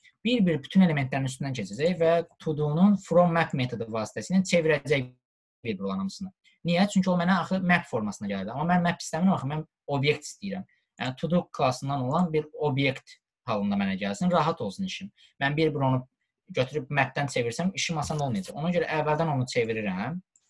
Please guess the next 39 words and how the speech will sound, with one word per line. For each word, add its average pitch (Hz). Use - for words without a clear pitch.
Çevirib 185
qutarandan 160
sonra 190
bu 165
to 180
listi 185
mütləq 165
eləmək 135
lazım. 156
Bu 123
to 160
listi 160
eləməyəndə 160
biraz 139
oyun 131
açır 101
adamın 95
başına. 110
Ə, 117
deyir 139
ki, 170
sən 143
map-i 139
listə, 147
ə, 120
əlavə 131
eləyə 127
bilməzsən. 117
Çünki 143
bu 151
map 160
metodu 135
bizə 135
iterable 135
map 131
qaytarır. 123
Amma 131
bizdə 147
axı 156